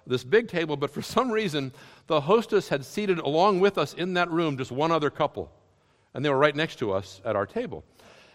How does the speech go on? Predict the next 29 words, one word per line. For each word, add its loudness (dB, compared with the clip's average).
And -6
so 4
it 4
was -4
fifteen 2
guys 0
and -4
this -6
poor 0
couple. -6
And 0
while 8
we 4
were 8
waiting, 4
it -10
wasn't 2
real 2
rowdy 2
or -6
anything, -4
but -2
while 6
we 8
were 4
waiting 2
for -2
our 2
food, 0